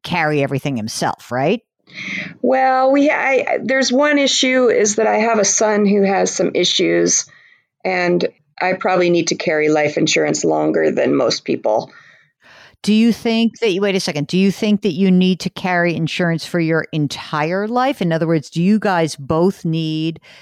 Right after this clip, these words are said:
Speaker 1: a different kind of a policy that's for,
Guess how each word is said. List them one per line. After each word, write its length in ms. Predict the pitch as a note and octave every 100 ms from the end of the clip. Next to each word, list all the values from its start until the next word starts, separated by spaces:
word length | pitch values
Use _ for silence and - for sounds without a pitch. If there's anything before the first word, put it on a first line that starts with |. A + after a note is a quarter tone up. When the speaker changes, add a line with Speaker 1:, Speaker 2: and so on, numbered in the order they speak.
| - _ _
Speaker 1:
a 100 | D#3+
different 400 | C3+ E3 E3 D3
kind 300 | - D3 D#3
of 80 | E3
a 60 | D#3+
policy 520 | - D#3 D#3 - D#3+
that's 200 | D3+ -
for, 260 | - D3+